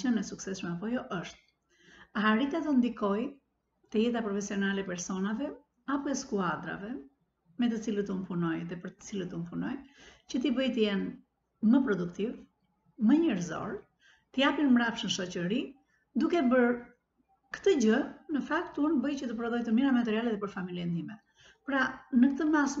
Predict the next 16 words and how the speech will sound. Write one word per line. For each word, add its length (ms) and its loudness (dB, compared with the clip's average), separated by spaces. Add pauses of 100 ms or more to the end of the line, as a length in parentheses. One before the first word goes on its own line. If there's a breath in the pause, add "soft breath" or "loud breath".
(100)
matje, 520 -2 (880)
unë 200 6
them 220 4
që 160 0
çdo 240 0
ditë 260 0
unë 160 2
mas 280 2
nëse 200 -2
jam 180 2
e 80 0
suksesshme, 500 -6
nëse 240 -2
kjo 180 0
ditë 220 -2
ka 100 0